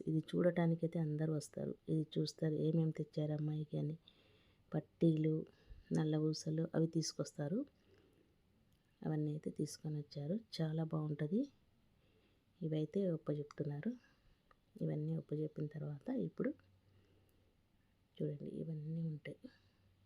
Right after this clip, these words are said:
బెల్లం, కుడకలు, ఇవి చక్కెర, చే-, చక్కెర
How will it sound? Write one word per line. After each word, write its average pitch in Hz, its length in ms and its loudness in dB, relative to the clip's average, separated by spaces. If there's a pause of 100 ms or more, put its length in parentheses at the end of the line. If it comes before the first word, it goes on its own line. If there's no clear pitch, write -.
(1000)
బెల్లం, 156 520 2
కుడకలు, 151 680 -4 (200)
ఇవి 156 280 0 (240)
చక్కెర, 151 300 -4 (420)
చే-, 151 440 -2
చక్కెర 160 320 0